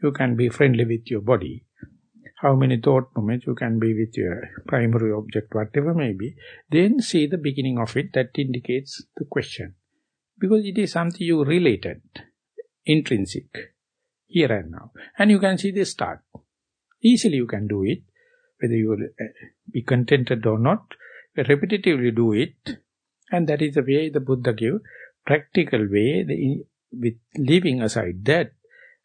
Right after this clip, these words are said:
And, uh, if you are going to depend upon the scientific,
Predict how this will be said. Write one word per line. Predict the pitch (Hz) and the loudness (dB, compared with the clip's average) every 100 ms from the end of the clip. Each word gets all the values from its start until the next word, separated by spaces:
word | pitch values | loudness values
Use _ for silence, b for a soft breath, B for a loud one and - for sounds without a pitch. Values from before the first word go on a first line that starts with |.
| - | -4
And, | 143 139 131 123 | 2 4 4 2
uh, | 120 120 127 - - - - | -2 -4 -8 -14 -20 -20 -8
if | 160 - | -4 0
you | 135 | 0
are | |
going | 123 127 120 | 2 2 2
to | 131 | 0
depend | 113 117 120 113 | 0 0 0 0
upon | 110 117 110 | 0 -2 -2
the | 107 107 | 0 -2
scientific, | - 127 117 113 117 120 | -2 -2 0 0 -2 -4